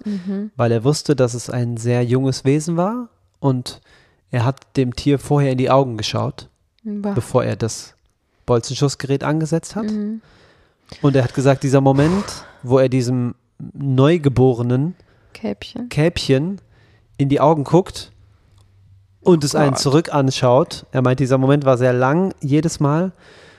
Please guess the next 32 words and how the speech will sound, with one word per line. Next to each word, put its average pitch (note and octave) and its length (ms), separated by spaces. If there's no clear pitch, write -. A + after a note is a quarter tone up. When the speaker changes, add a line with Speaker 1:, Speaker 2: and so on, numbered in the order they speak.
Speaker 2:
und C#3 160
er C3 80
hat C3 120
trotzdem C#3 340
drauf B2 240
gedrückt, C3 260
weil B2 160
das B2 160
sein B2 240
Job B2 280
war A2 220
und - 280
boah. A#2+ 340
Und D3 140
das - 120
hat D#3 80
er D#3+ 80
mir C#3 140
Speaker 1:
Heftig. C#3 120
Speaker 2:
halt - 60
erzählt, D3+ 540
äh, C#3+ 140
mit C#3 180
einer C#3 200
gewissen C#3 800
Neutralität, C#3 1040
aber C3 220
auch B2 100
mit C3 120
einer B2 100
Deutlichkeit F3 840
und C#3 380